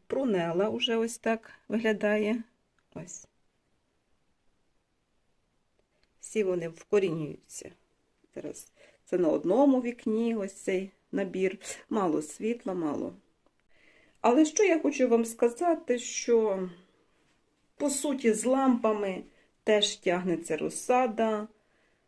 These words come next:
Немає повного ще світлового дня, і як в природі, знаєте, закладено, ти природу не обманеш. Тому я так думаю, що дає користь, звісно, якусь, але не дуже велику.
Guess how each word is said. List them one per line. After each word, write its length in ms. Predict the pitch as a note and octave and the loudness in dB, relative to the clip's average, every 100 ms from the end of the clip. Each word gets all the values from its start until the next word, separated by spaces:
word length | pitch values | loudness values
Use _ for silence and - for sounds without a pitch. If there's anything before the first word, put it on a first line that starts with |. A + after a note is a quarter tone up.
| _ _ _ - | _ _ _ 2
Немає 420 | C#4 C#4+ G#3 E3+ | 6 8 6 2
повного 520 | F3 G#3+ F3+ F3 F3+ | 2 2 2 0 -2
ще 160 | F3 F#3+ | -4 -8
світлового 600 | F#3+ F#3+ G3 G3 F#3+ G#3 | -6 -4 0 0 2 -2
дня, 460 | A3 C#4+ D4+ C#4 A#3 | 0 4 4 4 0
і 80 | |
як 360 | G3+ G3 A3+ A3+ | -2 0 0 -2
в 60 | - | -4
природі, 540 | A#3 G#3+ C4 C4 G3+ | 2 4 4 2 0
знаєте, 400 | G3 G3+ G3 F#3 | -4 -4 -4 -6
закладено, 640 | F#3 F#3 A#3 A#3+ A3+ F#3 E3+ | -8 -4 -2 -2 -2 -6 -4
ти 140 | G#3+ | -4
природу 420 | G#3+ F#3+ G3 G3 | -4 -2 -2 -2
не 160 | F3+ E3+ | -4 -2
обманеш. 920 | F3 F3 E3+ E3 C#3 C3 - - - _ - | -2 -2 -2 0 0 2 2 0 -10 _ -10
Тому 200 | G#3+ G#3+ | -8 -4
я 160 | G3 F#3+ | -4 -4
так 360 | F3+ F3+ F3+ - | -4 -8 -10 -6
думаю, 420 | F#3+ F#3+ F3 F3 | -2 -2 -2 -6
що 420 | - - E3 E3+ - _ _ _ _ _ - | -10 -8 -6 -6 -12 _ _ _ _ _ -8
дає 380 | F#4+ F#4+ E4+ G3+ | -2 0 2 0
користь, 440 | - F#3 F3 E3+ | 0 0 0 -6
звісно, 380 | D#3+ F3 - F#3+ | -6 -6 -4 -4
якусь, 580 | G3 G3 - C4+ B3+ - | -2 -4 -6 -6 -6 -8
але 320 | - G#3 F#3+ | -8 -6 -6
не 140 | F3 D#3+ | -6 -6
дуже 340 | E3+ F3+ F3+ | -6 -4 -2
велику. 540 | E3+ E3+ D#3+ D3+ - | -2 -2 -2 -6 -6